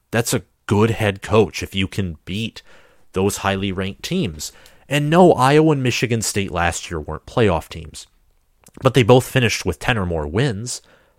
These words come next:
They both were top twenty-five teams at the end of the year, and Purdue beat them both handily. They beat them both by double digits.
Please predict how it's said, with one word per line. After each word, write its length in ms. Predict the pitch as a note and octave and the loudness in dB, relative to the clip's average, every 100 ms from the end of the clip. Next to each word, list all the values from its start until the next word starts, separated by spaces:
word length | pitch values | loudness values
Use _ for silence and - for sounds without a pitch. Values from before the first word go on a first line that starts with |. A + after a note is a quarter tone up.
| - | -2
They 100 | A2+ | 0
both 320 | A2 A2+ - | 4 2 2
were 120 | G2+ | -2
top 260 | - G#2+ - | 0 -2 -2
twenty-five 560 | - G#2 F2+ F2+ E2+ | -4 -6 -2 -2 -2
teams 340 | - G#2+ G2+ - | -4 -6 -6 -8
at 80 | - | -8
the 160 | E2+ | -6
end 140 | E2+ D2+ | -6 -6
of 80 | |
the 100 | D#2 | -10
year, 440 | D2 F#2+ B2 F#2 G#2 - _ _ _ - | -6 -2 -2 -2 -6 -14 _ _ _ -4
and 180 | B2 A#2+ | -4 0
Purdue 260 | A#2+ C#3+ | 4 4
beat 260 | A#2+ C3+ - | 2 -2 -2
them 180 | A2 F2 | -4 0
both 500 | G#2 G#2 G2 - _ _ _ _ _ _ | 0 0 -2 -10 _ _ _ _ _ _
handily. 600 | - B2+ B2 F2 C#2+ - _ _ _ _ _ _ _ - - | -2 0 2 0 -4 -14 _ _ _ _ _ _ _ -14 -4
They 100 | A#2+ | -2
beat 240 | C#3+ C3+ | -2 -2
them 140 | B2 G#2+ | 0 4
both 260 | A2 A#2 | 2 2
by 140 | G#2+ F#2+ | -2 -2
double 260 | F#2+ F#2 | -2 -4
digits. 640 | - F2 - E2+ - - | -6 -8 -10 -12 -10 -10